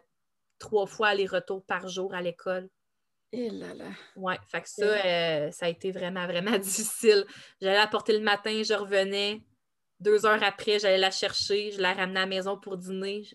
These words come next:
Speaker 1: Puis on dînait, puis je la ramenais à l'école, là, parce que l'école <laughs> recommençait, là.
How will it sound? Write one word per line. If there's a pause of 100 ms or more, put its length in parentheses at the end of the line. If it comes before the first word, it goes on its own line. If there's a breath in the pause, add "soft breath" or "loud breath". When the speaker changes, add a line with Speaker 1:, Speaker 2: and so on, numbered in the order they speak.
(160)
Speaker 1:
Puis (260 soft breath)
on
dînait,
puis
je
la
ramenais
à
l'école,
là,
parce
que
l'école
<laughs>
recommençait,
là.